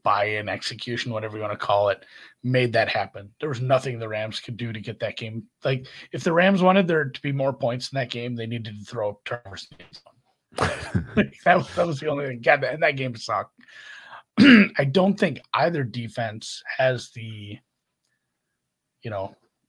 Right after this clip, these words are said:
Speaker 1: coaching, s-, position players, execution to do anything like that versus these offenses.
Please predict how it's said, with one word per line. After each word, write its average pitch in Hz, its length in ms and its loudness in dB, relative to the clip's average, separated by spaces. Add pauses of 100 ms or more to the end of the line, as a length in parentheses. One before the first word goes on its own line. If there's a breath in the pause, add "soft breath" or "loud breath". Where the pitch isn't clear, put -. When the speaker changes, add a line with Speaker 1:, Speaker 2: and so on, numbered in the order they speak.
(120)
Speaker 1:
coaching, 110 680 -4 (320)
s-, - 260 -16
position 120 440 -4
players, 107 760 -8 (720)
execution 113 600 -6
to 104 80 -6
do 101 220 -8
anything 110 400 -6
like 101 220 -6
that 98 180 -2
versus 110 340 -8
these 110 180 -8
offenses. 104 840 -4